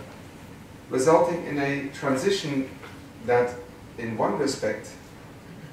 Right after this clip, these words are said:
is without precedent. Never before in the history of, let's say,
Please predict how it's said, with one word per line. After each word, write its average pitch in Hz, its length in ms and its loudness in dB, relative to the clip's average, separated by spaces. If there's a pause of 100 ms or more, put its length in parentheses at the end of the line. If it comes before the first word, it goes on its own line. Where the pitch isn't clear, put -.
is - 180 -4
without - 320 2
precedent. - 460 -6 (340)
Never 202 340 2 (180)
before - 680 -2 (600)
in 107 120 -4
the 104 80 -2
history 120 480 -2
of, 101 320 6
let's 101 140 -2
say, 98 260 -2